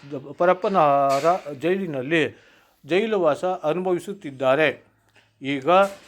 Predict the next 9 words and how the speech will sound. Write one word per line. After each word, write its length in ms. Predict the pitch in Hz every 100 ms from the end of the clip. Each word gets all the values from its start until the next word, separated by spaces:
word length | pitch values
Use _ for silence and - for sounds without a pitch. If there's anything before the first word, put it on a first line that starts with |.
| -
ನ್ಯಾಯಾಧೀಶರು 960 | 151 170 214 185 156 135 156 180 139 - _ 156
ನೀಡಿರುವ 720 | 180 180 143 139 170 185 - -
ತೀರ್ಪಿನಿಂದ 600 | 220 226 202 139 135 135 160 117 - _ _ _ _ 120
ಜೀವಿತಾವಧಿಯವರೆಗೂ 1500 | 180 220 220 214 208 214 208 175 180 160 143 135 180 185 - _ -
ಅಲ್ಲೇ 420 | 156 180 202 214 190
ಇರುವ 520 | 143 156 175 139 98 _ -
ಎಲ್ಲ 300 | 160 185 208
ಲಕ್ಷಣಗಳು 960 | 165 147 180 170 139 143 170 156 - -
ಕಾಣುತ್ತಿದೆ. 800 | 151 165 165 131 151 143 -